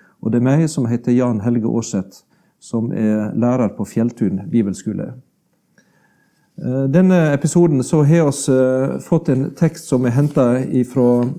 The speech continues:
Det nye testamentet, ifra Matteusevangeliet kapittel seks, vers nitten til tjuefire.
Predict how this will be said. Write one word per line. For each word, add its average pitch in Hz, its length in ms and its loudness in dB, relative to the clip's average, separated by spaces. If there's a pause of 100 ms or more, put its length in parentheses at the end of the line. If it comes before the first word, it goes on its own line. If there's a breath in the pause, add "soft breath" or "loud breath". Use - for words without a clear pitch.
Det 131 300 0
nye 143 120 4
testamentet, 143 840 0 (640 soft breath)
ifra 127 260 0
Matteusevangeliet 123 1000 0
kapittel 120 440 -2
seks, - 720 -4
vers - 460 -8
nitten 131 400 -2
til 110 100 -2
tjuefire. 107 680 -2